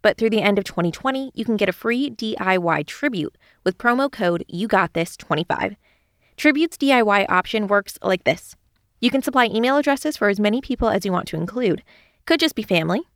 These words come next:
could expand to include friends and coworkers. Everyone records a short video on a phone, tablet, P C, or whatever you have for a camera, based on your preferred prompt.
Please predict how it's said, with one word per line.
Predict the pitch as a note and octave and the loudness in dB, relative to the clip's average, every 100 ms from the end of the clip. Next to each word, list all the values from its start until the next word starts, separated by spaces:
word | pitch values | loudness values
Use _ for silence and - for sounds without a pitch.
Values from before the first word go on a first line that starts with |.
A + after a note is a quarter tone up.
| _ _ | _ _
could | F4+ F#4 | 0 2
expand | - F#3 F3 | 2 2 2
to | F3+ | 0
include | F3+ E3 D#3 | -2 -2 -2
friends | C4 D4 D4 - - | 0 0 -2 -8 -2
and | D4+ G3+ | 0 0
coworkers. | - - - - G#3 - _ _ _ _ _ - | -2 -6 -6 -8 -10 -12 _ _ _ _ _ -2
Everyone | C#4 D#4+ F4 | -2 0 -2
records | F4+ - G#3+ G3+ F#3+ | -4 0 4 4 2
a | |
short | - A3+ A3 | 2 2 4
video | - - B3 C#4 - | 0 -2 -4 -4 2
on | F3+ F3+ - | 4 4 -2
a | |
phone, | F#3 - F#3 G3+ C4+ | -8 -2 0 0 -6
tablet, | - G3 G3 G3 - | -4 -2 2 0 0
P | C#4 | -8
C, | D#4 E3 G3 - | -2 -2 -4 -2
or | E3+ E3+ - | 2 2 0
whatever | G3+ G3+ F#3 | 0 2 2
you | F3 E3+ | 0 0
have | - - | -2 -4
for | - | -6
a | D3+ | -8
camera, | F3+ G#3 C4+ - _ _ _ - - | -6 -4 -6 -6 _ _ _ -10 2
based | C4+ D4+ - | 2 2 0
on | G#3+ | 0
your | G3 | 0
preferred | G3 E3 C#3+ | -2 0 -2
prompt. | - B3 - - | 0 0 0 -10